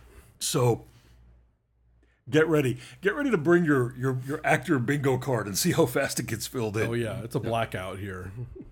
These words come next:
Speaker 1: Uh, did I say it was three hours long? It's
Speaker 2: Yes,
Speaker 1: three
Speaker 2: you did.
Speaker 1: hours long.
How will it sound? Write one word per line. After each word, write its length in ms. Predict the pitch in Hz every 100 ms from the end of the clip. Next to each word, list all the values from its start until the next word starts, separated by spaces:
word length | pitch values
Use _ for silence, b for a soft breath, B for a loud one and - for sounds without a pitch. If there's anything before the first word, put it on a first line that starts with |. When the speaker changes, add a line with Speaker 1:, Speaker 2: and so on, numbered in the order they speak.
| - _ _ _ _ _ _ _ _ _ _ _ _ _ _ _ -
Speaker 1:
Uh, 340 | 120 113 107 - - _ _
did 120 | 120 117
I 60 |
say 120 | 117 170
it 80 |
was 100 | 165
three 180 | 147 175
hours 240 | 175 175 175
long? 240 | 180 180
It's 100 | -
Speaker 2:
Yes, 80 | 110
Speaker 1:
three 100 | 139
Speaker 2:
you 60 | 131
did. 60 |
Speaker 1:
hours 220 | 120 110
long. 280 | 107 104 -